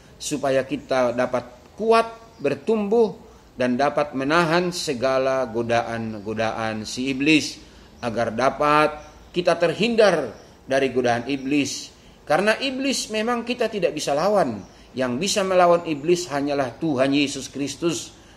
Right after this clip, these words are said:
Yang bisa melawan iblis hanya kuasa Tuhan. Nah, sementara pada waktu zaman dahulu, waktu awal-awal mula pelayanan, Tuhan Yesus juga digoda iblis. Dia sebagai manusia pada waktu itu, dia memakai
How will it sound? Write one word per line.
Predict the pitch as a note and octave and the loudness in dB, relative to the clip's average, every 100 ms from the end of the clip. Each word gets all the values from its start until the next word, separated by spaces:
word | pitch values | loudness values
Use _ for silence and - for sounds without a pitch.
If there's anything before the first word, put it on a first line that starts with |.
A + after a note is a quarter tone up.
| - - - | -20 -18 -6
Yang | B2 A#2 | -4 -2
bisa | C#3+ D#3 E3 | -2 0 0
melawan | D#3 D3 C#3 | 4 4 4
iblis | D3+ C#3+ D#3+ C#3+ | -2 -2 -2 -2
hanya | C3+ C3+ | -2 -2
kuasa | C#3+ C3+ C#3+ | 0 0 0
Tuhan. | C#3+ F#3+ D#3+ F#3+ B2+ - - - - - - - | 0 2 4 4 0 -8 -20 -20 -20 -20 -20 -12
Nah, | - E3+ B2+ - - | 0 0 0 -6 -16
sementara | - - F#3+ F#3 G3+ B3+ A#3 F#3+ C#3 - - | -10 -6 -2 0 2 2 2 0 -4 -6 0
pada | E3 D#3+ | 2 4
waktu | D3+ G3+ - A3+ | 4 2 0 0
zaman | E3+ D#3+ D#3 | 2 2 2
dahulu, | D3 C#3 B2+ B2+ E3+ A#3 B3 - - - - - - - A2+ | 2 2 2 4 4 2 -2 -14 -20 -20 -20 -20 -20 -4 0
waktu | D3+ - E3 | 0 0 0
awal-awal | E3 E3+ - D3+ D#3+ D#3+ | 4 6 6 6 6 6
mula | D#3+ A3 G3+ | 6 6 4
pelayanan, | - D#3+ D3 C3+ E3 F#3+ | 4 4 4 2 0 -2
Tuhan | F3 D#3+ | -2 0
Yesus | D3 D3 F3 | 0 0 0
juga | E3+ G3+ | 4 4
digoda | F#3 F3 F3+ | 6 6 6
iblis. | F3+ A3+ A#3 C#4 F#3 - - - - - | 4 0 -2 0 0 -6 -14 -20 -20 -4
Dia | C#3 D3+ | -2 0
sebagai | D#3+ D3+ C#3+ C#3+ | 2 4 4 4
manusia | F3 A#3+ F3+ F#3+ F3 | 4 2 2 2 2
pada | D#3 D3 | 2 2
waktu | C#3 B2+ - A#2+ A2 | 2 2 -4 -6 2
itu, | D#3 G#3+ G#3 - - - | 4 4 2 -10 -20 -10
dia | A#2+ D#3 E3+ | 2 4 4
memakai | D#3+ D#3 D#3 D#3 D3+ D#3 C#3+ - | 2 0 0 4 4 4 0 -4